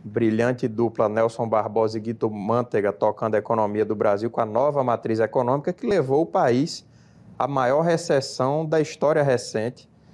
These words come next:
né? E a gente não deixou de cobrar aquele governo que no começo tinha uma grande popularidade. Então, podem esperar de mim, é, é, independência e coragem pra cobrar do prefeito J H C. Acho que muita coisa precisa ser explicada,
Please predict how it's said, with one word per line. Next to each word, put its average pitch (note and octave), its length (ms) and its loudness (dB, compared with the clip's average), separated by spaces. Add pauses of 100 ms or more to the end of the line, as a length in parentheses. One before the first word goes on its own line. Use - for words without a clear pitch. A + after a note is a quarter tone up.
(280)
né? G#2+ 280 0
E C3+ 80 4
a C3 40 4
gente B2 600 -2
não A#2+ 260 0
deixou D3 460 0
de D#3 80 -4
cobrar F3+ 480 2
aquele C#3 260 -2
governo A#2+ 480 -2
que D3+ 140 -6
no D#3+ 140 -4
começo C#3+ 440 0
tinha E3 160 -4
uma D3+ 60 0
grande C#3+ 280 0
popularidade. A#2+ 680 0
Então, C#3 340 -2 (520)
podem C3 240 2
esperar B2 380 2
de A#2+ 100 -4
mim, B2+ 320 -4 (640)
é, G#2 440 0
é, G2+ 40 0
independência B2 920 0
e D#3 40 -4
coragem C#3+ 520 0
pra F3 180 -2
cobrar F3 440 0
do D3 100 0
prefeito A#2+ 400 0
J A2+ 240 2
H G#2+ 180 2
C. - 140 -4
Acho A2+ 140 -2
que - 80 -6
muita E3+ 340 0
coisa D#3 260 0
precisa D#3 440 -2
ser D3 160 0
explicada, A#2 680 -2